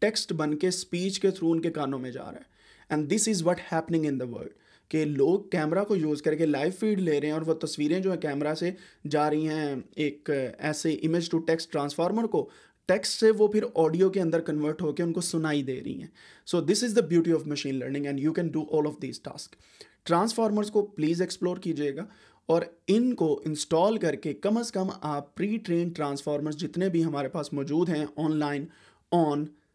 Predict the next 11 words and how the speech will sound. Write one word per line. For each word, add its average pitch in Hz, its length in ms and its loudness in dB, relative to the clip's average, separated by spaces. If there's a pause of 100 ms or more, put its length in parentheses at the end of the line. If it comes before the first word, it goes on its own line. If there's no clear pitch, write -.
(1800)
Hugging 170 340 2
Face, 113 180 -10 (800)
कुछ 180 220 -2
ना 180 100 -2
कुछ 165 260 -4 (160)
नया 147 340 -2
करें। 131 300 -10 (600)
And 143 120 -4
start 160 460 -4
now। 131 160 -6 (800)
Again, 170 340 0